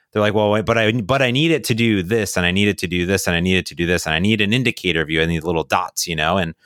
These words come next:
I said, "Okay, well, we could put it out." Like, the team, the team, I think, was like, "Well, we could put it out, but then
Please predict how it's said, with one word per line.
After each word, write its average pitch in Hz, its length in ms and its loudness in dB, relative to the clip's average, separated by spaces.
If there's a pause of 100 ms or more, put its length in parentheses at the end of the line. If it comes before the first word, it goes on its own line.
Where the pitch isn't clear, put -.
(380)
I 101 40 -10
said, 117 100 -2
"Okay, 104 120 0
well, 95 120 2
we 120 100 2
could 160 220 -2
put 143 160 2
it 90 80 0
out." 69 300 -6 (160)
Like, 95 100 -6
the 92 80 -8
team, 156 260 0
the 95 140 0
team, 170 220 0
I 87 80 2
think, 82 260 -8
was 85 120 -6
like, 82 140 -4
"Well, 92 80 -4
we 101 80 2
could 104 120 0
put 127 140 2
it 110 80 2
out, 127 200 2
but 95 120 -4
then 87 300 -2